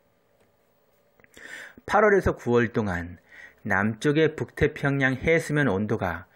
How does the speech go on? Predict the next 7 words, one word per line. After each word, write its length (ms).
평년보다 760
높은 480
상태였으며, 960
그동안 480
축적된 960
열 300
에너지가 580